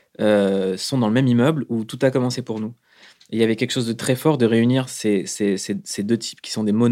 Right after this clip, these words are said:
monuments culturels. Moi, j'ai pas, j'ai pas de, Jamel et Omar, c'est des monuments culturels, c'est-à-dire qu'ils ont ouvert tellement de portes, ils ont fait du bien à tellement de monde, ils représentent tellement de choses, que d'avoir ces, ces deux trajectoires de potes d'enfance qui se retrouvent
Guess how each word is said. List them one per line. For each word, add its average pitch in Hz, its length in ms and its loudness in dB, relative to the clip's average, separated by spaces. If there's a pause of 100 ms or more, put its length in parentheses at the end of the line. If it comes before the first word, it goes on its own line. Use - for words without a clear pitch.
monuments 123 400 2
culturels. 147 460 -4
Moi, 113 100 -2
j'ai 110 120 -6
pas, - 180 -8
j'ai 110 140 -8
pas 120 120 -4
de, 98 300 -6 (640)
Jamel 117 280 4
et 113 60 6
Omar, 123 200 2
c'est 113 120 -6
des 107 40 0
monuments 117 340 2
culturels, 131 360 -4
c'est-à-dire 113 220 -8
qu'ils 113 120 -10
ont 117 40 -2
ouvert 117 180 -4
tellement 143 320 0
de 131 80 -2
portes, 123 260 -6
ils - 80 -12
ont 208 60 -8
fait 120 80 -12
du 110 80 -10
bien 113 160 -6
à 110 60 -6
tellement 120 320 0
de 113 40 -2
monde, 123 300 -2 (420)
ils 120 120 4
représentent 120 480 2
tellement 139 260 2
de 120 60 0
choses, 156 340 -2 (500)
que 123 120 -4
d'avoir 123 320 2
ces, 110 300 -4
ces - 180 -8
deux 143 160 2
trajectoires 147 600 0
de 107 200 -4
potes 147 280 -2
d'enfance 139 540 -6 (400)
qui - 120 -10
se - 100 -6
retrouvent 127 480 -4